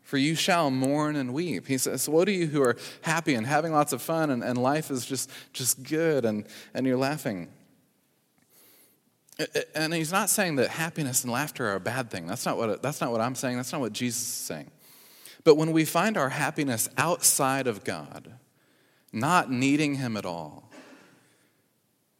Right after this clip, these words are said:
then we don't want to look to God for joy. I don't think we need to. Gosh, one of the most devastating things that I've ever seen, I, I saw this week. There's this new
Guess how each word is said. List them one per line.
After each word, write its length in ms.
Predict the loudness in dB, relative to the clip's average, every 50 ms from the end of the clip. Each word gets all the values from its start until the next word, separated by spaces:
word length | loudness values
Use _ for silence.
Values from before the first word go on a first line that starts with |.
| _ _ -6
then 160 | -4 -2 0
we 100 | 0 0
don't 180 | 0 -2 -4 -4
want 140 | -4 -4 -2
to 40 |
look 300 | -2 0 0 -2 -2 -4 -6
to 120 | -6 -6
God 380 | -4 -4 -4 -4 -2 -4 -4 -6
for 180 | -6 -6 -6
joy. 380 | -6 -6 -8 -10 -10 -10 -12 -12 -14 -18 -20 _ _ _ _ _ _ _ _ _ _ _ _ _ _ _ _ -8
I 40 |
don't 120 | -8 -6 -6
think 180 | -6 -6 -4
we 100 | -2 -2
need 320 | 0 0 -2 -4 -6 -8 -12
to. 140 | -14 -14 -14 -16 -18 -20 -20 -20 _ _ _ _ _ _ _ _ _ _ _ _ _ _ _ _ _ _ _ _ _ _ _ -20 -20 -20 -20 -20 -20 -20 -20 -18 _ -4
Gosh, 240 | -4 -2 -2 -2 -2
one 100 | 0 2
of 60 | 2
the 80 | 2
most 240 | 2 2 0 0 0
devastating 580 | 2 2 2 2 2 2 0 0 0 0 -2 -4
things 360 | -6 -6 -6 -6 -6 -6 -6
that 80 | -6 -6
I've 180 | -6 -6 -4
ever 260 | -4 -4 -4 -4 -4
seen, 640 | -4 -4 -4 -4 -6 -8 -10 -12 -12 -14 -14 -16 -18 -14 -10
I, 260 | -10 -8 -8 -8 -8 -8
I 120 | -8 -4
saw 380 | 0 0 0 0 0 -2 -2 -4
this 300 | -4 -6 -6 -6 -6 -6
week. 400 | -6 -8 -8 -10 -12 -16 -20 -20 -20 _ _ _ -20 -20 -20 -20 -20 -16 _
There's 240 | 0 0 2 2 2
this 220 | 0 0 0 0 0
new 420 | 0 0 0 0 0 0 0 -2